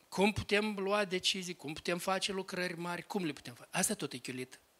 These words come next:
Asta e chiulit. Când vii și pleci. Nu, nu, nu putem să intrăm într-un subiect bine, să facem lucrurile bine, tot.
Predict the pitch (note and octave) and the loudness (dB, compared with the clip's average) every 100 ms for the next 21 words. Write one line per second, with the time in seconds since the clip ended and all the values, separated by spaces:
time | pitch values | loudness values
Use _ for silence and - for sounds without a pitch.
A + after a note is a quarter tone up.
0 | _ _ _ _ _ _ - C3+ D#3+ - | _ _ _ _ _ _ -10 -4 -4 -4
1 | A2+ - - B2+ - _ B2 D3 G#3+ - | -8 -12 -14 -14 -16 _ -8 -6 -6 -10
2 | _ _ _ _ _ _ - - B2+ A2+ | _ _ _ _ _ _ -8 -8 -8 -8
3 | F3 F3 F#3 G3 A3+ - A3+ F#3+ - D#3+ | -6 -2 0 2 0 4 6 6 2 0
4 | F#3 E3 D3 D3 C#3+ D#3 F3+ C#3+ D3+ G3 | 2 2 0 -2 0 2 2 4 2 4
5 | A#2 - D#3+ D#3+ F#3+ G3 F#3+ C3+ D3 D3+ | 2 -2 0 0 2 0 0 -4 -6 -2
6 | E3+ A#2+ - C#3+ | -2 -2 -2 -2